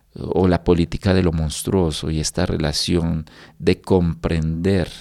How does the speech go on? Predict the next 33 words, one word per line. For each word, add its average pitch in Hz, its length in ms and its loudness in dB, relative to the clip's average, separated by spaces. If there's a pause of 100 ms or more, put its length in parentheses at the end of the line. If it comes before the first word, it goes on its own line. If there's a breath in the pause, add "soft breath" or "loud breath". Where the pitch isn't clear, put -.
(140)
el 80 240 -4
mal 80 540 -2
como 80 260 -6
dispositivo 82 760 -10
destructor - 760 -6 (320 loud breath)
que 90 140 -4
sitúe 90 600 0
la 78 140 -2
normalidad 78 680 -4
como 92 260 -2
discurso 82 560 -6
también 78 500 -4 (400 loud breath)
dentro 87 360 2
del 80 180 0
cuerpo. - 420 -4
El - 60 -10
cuerpo - 400 -8
es - 380 -4 (360 loud breath)
no 87 120 -4
solamente 85 800 -2 (260 loud breath)
un - 80 -6
receptáculo 87 800 -2
de 87 100 0
la 78 120 -2
normalidad 78 600 -4
jurídica 87 500 -2
y 87 60 -2
biológica 82 560 -2
que - 140 -10
sitúa 78 440 -6
la 78 100 -6
sociedad 78 380 -6
contemporánea, 80 880 -2